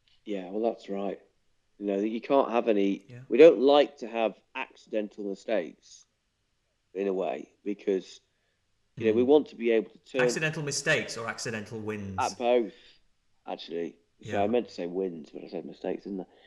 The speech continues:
Speaker 1: But yeah, I think, you know, what Mark and I were very good, have become very good at is, is instantly looking at an e-commerce business and realizing,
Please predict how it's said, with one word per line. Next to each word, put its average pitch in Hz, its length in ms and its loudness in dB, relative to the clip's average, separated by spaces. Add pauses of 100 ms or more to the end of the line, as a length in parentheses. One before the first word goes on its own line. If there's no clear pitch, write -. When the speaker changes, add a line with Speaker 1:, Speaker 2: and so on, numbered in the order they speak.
(300)
Speaker 1:
But - 280 0
yeah, 147 240 8
I 110 120 6
think, 147 280 -2
you 117 260 4
know, 107 60 -4 (580)
what 127 220 0
Mark 127 300 4
and 123 100 -4
I 107 280 2 (160)
were 113 220 0
very 107 300 2
good, 117 340 0 (100)
have 127 240 -2
become 117 300 -6
very 101 200 -2
good 113 220 -2
at 87 240 -8
is, 101 220 -10 (100)
is 104 160 -6
instantly 104 560 -10
looking 98 340 -6
at - 60 -12
an 92 140 -8
e-commerce 98 360 -12
business 90 420 -12
and 95 240 -8
realizing, 92 640 -2